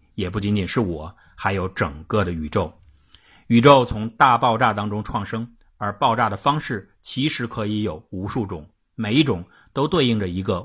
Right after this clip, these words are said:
完全不同版本的宇宙历史。在有些历史中，引力可能偏大，让空间无法膨胀；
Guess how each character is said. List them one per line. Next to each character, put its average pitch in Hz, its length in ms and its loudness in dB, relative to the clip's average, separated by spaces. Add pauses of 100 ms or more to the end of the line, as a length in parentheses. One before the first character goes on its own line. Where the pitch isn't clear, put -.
完 110 240 2
全 101 240 -4
不 123 260 -4
同 95 220 -4
版 95 200 0
本 92 180 -4
的 87 260 -10
宇 87 100 -4
宙 90 160 -4
历 98 160 -2
史。 - 240 -8 (560)
在 139 300 6
有 120 160 4
些 165 160 0
历 170 140 2
史 104 160 -2
中， 110 260 -4 (140)
引 117 260 2
力 180 200 -2
可 - 160 -10
能 98 140 -4
偏 131 240 -2
大， 110 200 -2
让 101 180 -8
空 113 220 -4
间 113 240 -4
无 101 160 -8
法 87 260 -4
膨 92 220 -10
胀； 107 160 -4